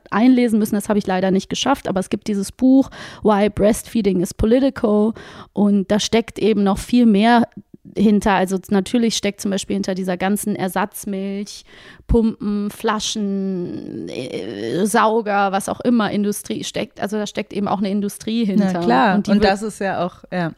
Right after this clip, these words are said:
Speaker 1: Ja, nee, sag ruhig. Ich rede ja so viel.
Speaker 2: Nee, ich,
Speaker 1: Mhm.
Speaker 2: wo-, ich glaube, wir wollen das Gleiche sagen. Also das unterliegt quasi so einer kapitalistischen Dynamik.
Speaker 1: Ja.
Speaker 2: Und es ist irgendwie eben dieses, dieses Dilemma zwischen, ist eigentlich was, was man auf viele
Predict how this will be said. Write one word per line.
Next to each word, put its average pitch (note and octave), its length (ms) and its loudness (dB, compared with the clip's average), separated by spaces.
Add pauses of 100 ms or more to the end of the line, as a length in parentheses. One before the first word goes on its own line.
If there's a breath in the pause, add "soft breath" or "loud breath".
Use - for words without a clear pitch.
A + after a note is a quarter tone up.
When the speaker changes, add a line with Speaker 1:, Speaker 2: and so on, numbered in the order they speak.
(120)
Speaker 1:
Ja, A#3 200 -2 (140)
nee, B3+ 140 -4
sag B3 200 -4
ruhig. F#3+ 220 -8 (160)
Ich - 80 -20
rede G#3+ 200 -2
ja F#3 80 -4
so F#3+ 100 -10
viel. G3+ 280 -8 (280 loud breath)
Speaker 2:
Nee, C#4+ 280 4
ich, - 200 -8
Speaker 1:
Mhm. A3 160 4
Speaker 2:
wo-, B3+ 180 4
ich G3 140 -2
glaube, G#3 220 4
wir F#3 120 0
wollen F3+ 180 2
das F3 100 -10
Gleiche A#3 240 0
sagen. E3 280 0
Also E3+ 160 -2
das G#3 240 0
unterliegt G#3 600 2
quasi F#3+ 300 0
so F3+ 100 -4
einer F3+ 120 0
kapitalistischen F#3 1000 -2
Dynamik. G3 640 2
Speaker 1:
Ja. G#3+ 140 0 (500 loud breath)
Speaker 2:
Und G3 200 2
es F3+ 100 0
ist - 300 -2
irgendwie F#3+ 580 0
eben G3+ 220 0
dieses, F#3 580 -4 (160)
dieses F#3 320 -2
Dilemma F#3+ 320 0
zwischen, F#3 460 -6 (120)
ist - 120 -6
eigentlich D4 360 0
was, A#3+ 160 0
was A3 140 -2
man G3 180 -2
auf - 140 -2
viele F#3+ 720 0